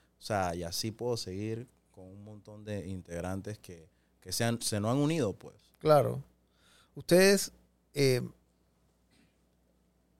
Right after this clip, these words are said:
Speaker 2: arrancan, tienen este hurto, este robo que les hicieron, o sea, ustedes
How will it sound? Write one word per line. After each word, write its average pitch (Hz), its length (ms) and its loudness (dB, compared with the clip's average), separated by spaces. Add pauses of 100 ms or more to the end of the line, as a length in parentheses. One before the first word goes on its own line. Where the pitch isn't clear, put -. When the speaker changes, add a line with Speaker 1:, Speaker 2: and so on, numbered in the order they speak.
(200)
Speaker 2:
arrancan, 175 840 4 (1200)
tienen 160 300 6
este 165 300 6
hurto, 175 340 8
este 160 200 6
robo 156 320 6
que 147 80 6
les 123 160 6
hicieron, 165 560 8
o 135 80 2
sea, 135 240 8
ustedes 139 320 2